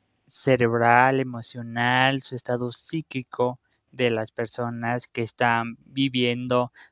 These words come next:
pues, cerca o incluso que lo están simplemente conociendo a través de noticias, pues, s-, afecta, eh, su salud mental. Por otro lado, pues, están, eh, estos desastres ambientales o naturales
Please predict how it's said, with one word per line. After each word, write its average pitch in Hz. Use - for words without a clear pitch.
pues, 123
cerca 135
o 120
incluso 123
que 117
lo 113
están 113
simplemente 123
conociendo 123
a 110
través 117
de 120
noticias, 139
pues, 123
s-, -
afecta, 117
eh, 110
su 120
salud 117
mental. 127
Por 156
otro 160
lado, 143
pues, 123
están, 117
eh, 120
estos 135
desastres 123
ambientales 120
o 135
naturales 135